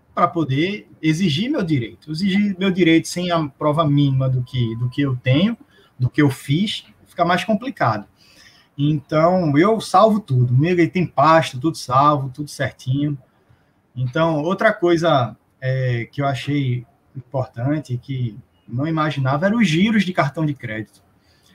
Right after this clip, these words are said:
Isso é uma ferramenta bem importante, é, pra você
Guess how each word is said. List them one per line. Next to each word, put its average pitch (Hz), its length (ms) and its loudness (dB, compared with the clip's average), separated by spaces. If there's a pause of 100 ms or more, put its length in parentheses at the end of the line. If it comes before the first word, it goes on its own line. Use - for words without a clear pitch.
(120)
Isso 131 160 -4
é - 20 2
uma 196 60 2
ferramenta 190 960 2 (260)
bem 151 320 0
importante, 196 800 0 (500)
é, 127 520 2
pra 139 180 -2
você 170 500 0